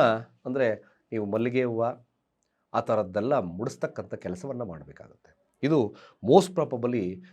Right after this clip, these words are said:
ನಿಮ್ಮ ಶುಕ್ರ ಆಕ್ಟಿವೇಟ್ ಆಗ್ತಕ್ಕಂಥದ್ದಿರುತ್ತೆ, ದಾಂಪತ್ಯದಲ್ಲಿ ಸಮಸ್ಯೆಗಳು ದೂರ ಆಗ್ತಕ್ಕಂಥದ್ದಿರುತ್ತೆ. ಹಾಗೆ ಶುಕ್ರವಾರ ಅಥವಾ ಶುಕ್ರ ನಕ್ಷತ್ರದಲ್ಲಿ ನೀವು ಖಂಡಿತವಾಗಿ ನೀವು ಏನಾದರೂ ಗಂಡ ಹೆಂಡತಿ ಕೂಡ್ಕೊಳ್ತಿದ್ದೀರಿ ಅಂದಾಗ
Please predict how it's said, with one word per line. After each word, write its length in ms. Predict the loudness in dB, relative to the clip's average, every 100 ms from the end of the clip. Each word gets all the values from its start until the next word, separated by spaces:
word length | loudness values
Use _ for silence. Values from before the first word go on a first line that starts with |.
| _
ನಿಮ್ಮ 440 | -8 -4 -4 -4 -12 _ _ _ -16 -8
ಶುಕ್ರ 320 | -6 0 2
ಆಕ್ಟಿವೇಟ್ 540 | 2 0 -2 0 2
ಆಗ್ತಕ್ಕಂಥದ್ದಿರುತ್ತೆ, 840 | 0 -4 -12 -10 -10 -8 -8 -4 -4
ದಾಂಪತ್ಯದಲ್ಲಿ 920 | -4 -8 -6 -6 -6 -4 -4 -4 -8 -14 -20 -8
ಸಮಸ್ಯೆಗಳು 600 | -2 -2 -2 -4 -4 -4
ದೂರ 160 | -4
ಆಗ್ತಕ್ಕಂಥದ್ದಿರುತ್ತೆ. 920 | -4 -8 -12 -12 -12 -14 -16 -20 -20 _ _ _ _ _ _ _ _ -4 2
ಹಾಗೆ 340 | 6 6 6 -2 -6
ಶುಕ್ರವಾರ 520 | -4 0 4 6 8
ಅಥವಾ 440 | 6 2 -6 -4 -4
ಶುಕ್ರ 280 | -2 2
ನಕ್ಷತ್ರದಲ್ಲಿ 880 | 2 0 2 4 4 4 4 4 0 -8 _ _ _ _ _ _ _ _ _ _ _ -6
ನೀವು 600 | 0 2 2 2 -2 -6 _ _ _ _ _ _
ಖಂಡಿತವಾಗಿ 500 | 0 0 4 6 6
ನೀವು 340 | 4 0 0 2
ಏನಾದರೂ 300 | 2 0 0
ಗಂಡ 220 | 2 6
ಹೆಂಡತಿ 340 | 4 4 -4
ಕೂಡ್ಕೊಳ್ತಿದ್ದೀರಿ 680 | -4 -2 0 -2 -4 -6 -4
ಅಂದಾಗ 300 | -2 0 2